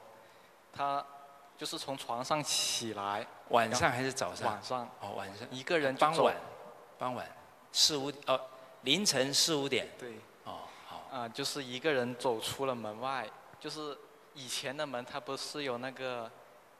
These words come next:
Speaker 1: 旁边都是有些柱子之类的东西吗？
Speaker 2: 对。
Speaker 1: 对，他就，啊，他就默默地自己走在那里，然后坐下来，就这样，然后就走了。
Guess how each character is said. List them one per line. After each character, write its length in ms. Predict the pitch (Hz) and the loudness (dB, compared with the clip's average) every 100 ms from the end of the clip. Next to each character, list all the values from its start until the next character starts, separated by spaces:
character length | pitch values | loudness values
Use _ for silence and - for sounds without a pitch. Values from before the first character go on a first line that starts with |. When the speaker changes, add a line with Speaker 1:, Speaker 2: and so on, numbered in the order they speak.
| - - - - - | -20 -20 -20 -20 -10
Speaker 1:
旁 220 | - 127 | -6 -4
边 200 | 139 139 | -2 -4
都 120 | 143 | -6
是 160 | - 139 | -6 -4
有 120 | 123 | -4
些 360 | 117 131 127 131 - - - | -4 -2 -2 -4 -10 -20 -16
柱 240 | - 190 139 | -8 -6 -6
子 200 | 120 110 | -6 -6
之 120 | 117 | -4
类 140 | 120 | -2
的 60 | 117 | -4
东 180 | 110 110 | -6 -10
西 180 | - 110 | -10 -12
吗？ 60 | 104 - | -14 -10
Speaker 2:
对。 260 | - 120 117 - - - - | -4 -4 -4 -12 -20 -12 -2
Speaker 1:
对， 100 | 147 | 0
他 120 | 143 | 0
就， 160 | 147 147 - - - - - 139 | -2 -4 -8 -20 -20 -20 -12 -4
啊， 140 | 131 | -2
他 140 | 131 | -2
就 240 | 143 151 143 170 | 0 0 0 2
默 120 | 175 | 2
默 180 | 156 139 | 4 2
地 120 | 131 | 2
自 160 | - | -4
己 160 | 147 127 | -6 -6
走 380 | - - 123 107 | -6 0 0 2
在 120 | 131 | -2
那 200 | 143 139 | 0 -2
里， 160 | 117 104 | -2 -6
然 100 | 120 | -6
后 240 | 113 147 131 - | -4 -4 -6 -6
坐 220 | - 165 | 2 4
下 200 | 139 139 | 4 2
来， 180 | 120 120 | 0 0
就 160 | 120 139 | -2 -6
这 180 | - 143 | -6 -6
样， 200 | 139 123 - - - - - | -6 -8 -14 -20 -20 -20 -16
然 100 | 123 | -12
后 80 | 123 | -10
就 180 | 131 123 - - | -10 -12 -14 -10
走 200 | - 101 | -4 -4
了。 120 | 98 | -6